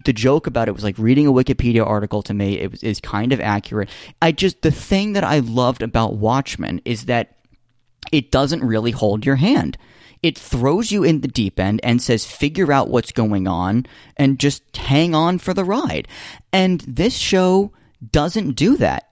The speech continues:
I mean, it take, it, I mean, after three episodes, they're like, "Okay, you're confused. Let's take a break from the normal show and see, and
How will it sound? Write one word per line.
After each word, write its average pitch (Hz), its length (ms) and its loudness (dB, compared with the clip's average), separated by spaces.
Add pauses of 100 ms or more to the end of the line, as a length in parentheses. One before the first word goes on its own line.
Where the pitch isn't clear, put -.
(140)
I 165 60 2
mean, 196 240 2
it 190 160 4
take, 226 320 0
it, 175 140 2
I - 100 -20
mean, 175 240 0 (100)
after 196 300 0
three 170 500 -2
episodes, 135 600 0
they're 135 160 2
like, 123 240 2 (180)
"Okay, 175 400 4
you're 147 240 4
confused. 143 840 2 (180)
Let's 180 320 -2
take - 240 2
a 151 80 2
break 123 320 0
from 120 180 0
the 107 80 2
normal 160 400 4
show 101 420 2 (200)
and 123 180 -2
see, 165 300 2
and 113 200 2